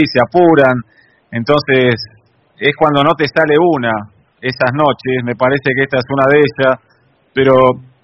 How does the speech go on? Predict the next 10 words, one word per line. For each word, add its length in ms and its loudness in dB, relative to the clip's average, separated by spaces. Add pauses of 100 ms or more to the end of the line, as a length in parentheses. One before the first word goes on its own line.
(360)
hay 160 -2
mucho 320 -2
cerro, 400 0
muchas 320 -4
imprecisiones, 880 -2
pases 640 -4
infantiles 880 -4
dados 240 2
al 160 -2
contrario, 880 -2